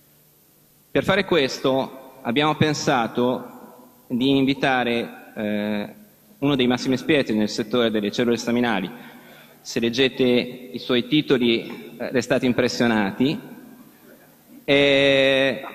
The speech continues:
non ce la faccio perché sennò buona parte dell'incontro va via per quello. Eh,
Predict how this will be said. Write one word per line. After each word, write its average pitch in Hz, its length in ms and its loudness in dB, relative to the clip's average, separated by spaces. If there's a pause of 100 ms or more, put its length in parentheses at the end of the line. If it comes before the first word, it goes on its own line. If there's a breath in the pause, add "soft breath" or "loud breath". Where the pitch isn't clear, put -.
(840)
non 123 380 0
ce 131 100 0
la 123 60 2
faccio 139 260 -2
perché 110 180 -2
sennò 127 180 2
buona 113 220 2
parte 120 240 2
dell'incontro 117 440 2
va 107 120 2
via 107 180 2
per 110 180 -2
quello. 87 500 -2 (640 loud breath)
Eh, 139 540 2